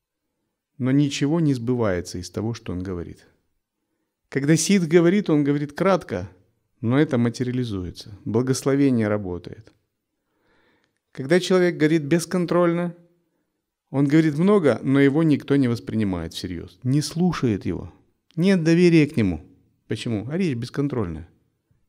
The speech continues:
Силы за ней нет. Кто же ее послушает? Она вот такая, поток сознания. Никто не захочет с такой речью объединяться, воспринимать всерьез, верить в нее, так?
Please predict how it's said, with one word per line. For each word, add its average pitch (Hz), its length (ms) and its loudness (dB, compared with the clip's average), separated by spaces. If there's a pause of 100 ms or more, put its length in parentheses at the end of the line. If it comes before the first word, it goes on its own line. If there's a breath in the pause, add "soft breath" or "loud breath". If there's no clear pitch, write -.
(120)
Силы 233 520 4
за 135 140 8
ней 120 220 4
нет. 185 440 4 (520)
Кто - 200 2
же 156 120 2
ее 151 100 4
послушает? 139 560 -6 (440)
Она 220 220 0
вот 135 120 -4
такая, 110 240 -4
поток 175 340 -4
сознания. 143 520 -6 (1040 soft breath)
Никто 123 280 2
не 226 120 8
захочет 214 420 2
с - 40 -10
такой 160 260 2
речью 165 300 4
объединяться, 143 640 4
воспринимать 123 560 0
всерьез, 131 460 -2
верить 123 420 6
в - 20 -12
нее, 92 220 4
так? 170 260 2